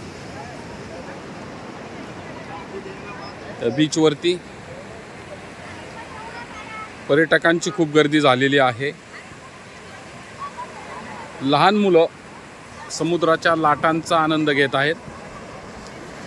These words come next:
त्या ज्या बोट आहेत, त्या डॉल्फिन पाहण्यासाठी जर तुम्हाला जायचं असेल, तर त्यासाठी या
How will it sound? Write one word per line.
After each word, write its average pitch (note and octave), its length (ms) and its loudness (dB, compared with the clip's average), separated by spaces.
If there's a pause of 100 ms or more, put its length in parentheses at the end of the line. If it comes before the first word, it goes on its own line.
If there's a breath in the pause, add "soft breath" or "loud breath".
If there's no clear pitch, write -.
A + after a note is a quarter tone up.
(160)
त्या C#3 160 6
ज्या E3 180 8
बोट E3+ 300 6
आहेत, D#3 260 8 (920)
त्या B2+ 80 0
डॉल्फिन D#3+ 500 6
पाहण्यासाठी F3 640 4
जर E3+ 160 2
तुम्हाला D#3+ 340 2
जायचं D3 340 2
असेल, E3+ 280 0
तर E3+ 60 2
त्यासाठी D3+ 480 0
या C#3+ 260 2